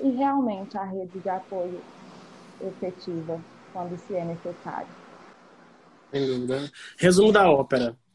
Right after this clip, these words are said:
Speaker 2: Faça terapia, tente acompanhar,
Speaker 1: <laughs>
Speaker 2: né? Porque realmente, assim, é de um, é de uma expansão de consciência, é, incrível, incrível, assim. E eu, assim, meu terapeuta, ele é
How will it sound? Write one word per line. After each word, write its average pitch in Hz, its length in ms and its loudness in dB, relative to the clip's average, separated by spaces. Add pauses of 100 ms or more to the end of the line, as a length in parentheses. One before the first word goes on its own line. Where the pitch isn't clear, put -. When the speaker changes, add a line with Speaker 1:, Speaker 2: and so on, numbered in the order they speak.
(160)
Speaker 2:
Faça 151 220 -2
terapia, 170 560 4 (880)
tente 139 260 0
acompanhar, 147 840 4
Speaker 1:
<laughs> - 100 -20
Speaker 2:
né? 175 200 -2 (540)
Porque 147 880 0
realmente, 143 460 -2
assim, 113 300 -12
é 113 300 -8
de 127 160 -6
um, 131 260 -4 (440)
é 123 80 2
de 127 80 2
uma 151 140 8
expansão 165 720 4
de 139 120 0
consciência, 127 840 -4 (480)
é, 107 200 -18 (340)
incrível, 123 840 0
incrível, 110 480 -6
assim. 104 400 -8 (480)
E 120 480 6 (320)
eu, 156 240 10
assim, 151 400 8 (1200)
meu 139 120 8
terapeuta, 175 720 10
ele 170 220 10
é 180 80 4